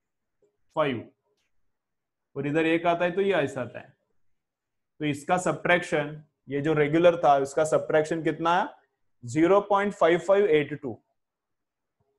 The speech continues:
जो इनका सब्ट्रैक्शन था ऐसा आया, लेकिन ये पूरा का पूरा माइनस है,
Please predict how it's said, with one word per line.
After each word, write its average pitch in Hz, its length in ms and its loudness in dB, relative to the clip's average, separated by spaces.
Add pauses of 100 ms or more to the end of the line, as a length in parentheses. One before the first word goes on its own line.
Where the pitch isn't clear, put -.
(840)
जो 151 160 -2
इनका 156 260 2
सब्ट्रैक्शन 165 600 0
था 185 140 4 (440)
ऐसा 156 280 2
आया, 117 240 -2 (400)
लेकिन 180 280 0
ये 220 140 0
पूरा 208 320 2
का 233 140 2
पूरा 226 280 2
माइनस 202 380 -2
है, 196 140 -4